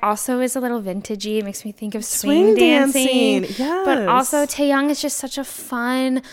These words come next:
Speaker 1: loving, very optimistic kind of person, you know, at least when you're around him, he, he comes off that way. And so swing to me is a very, like,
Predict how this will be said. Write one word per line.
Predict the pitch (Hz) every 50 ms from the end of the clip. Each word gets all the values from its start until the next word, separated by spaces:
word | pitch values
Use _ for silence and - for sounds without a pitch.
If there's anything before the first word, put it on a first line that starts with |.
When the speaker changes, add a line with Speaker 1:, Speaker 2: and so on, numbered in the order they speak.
| - - - - -
Speaker 1:
loving, | 247 240 247 240 240 226 247 254 254 254 247 247 247 247 - -
very | 233 247 254 262 262 269 -
optimistic | - 233 247 240 - - 254 247 247 - - - 254 247 247 247 - - _ _ _ _ _ _ _ _
kind | - - 240 240 240
of | 240 -
person, | - - 220 214 214 - - 240 226 233
you | 233 233 226
know, | 220 214 214 214 214
at | 220 220 220
least | - 233 226 - -
when | 220 208 214
you're | 214 208 202
around | 196 185 185 180 190 202
him, | 190 196 185 185 185 196 220 226
he, | 214 233 226
he | 214 - 226 220 220 208 208 214
comes | - - 220 214 208 -
off | 208 190 202 -
that | - 202 - -
way. | 107 208 208 214
And | 208 208
so | 208 - 220 208
swing | 202 - - - 233 233 240 240 240 233 233 233
to | - 240
me | 220 220 214 214 208 214 - - - - - - _ -
is | -
a | 226
very, | 220 226 220 220
like, | 226 220 214 - -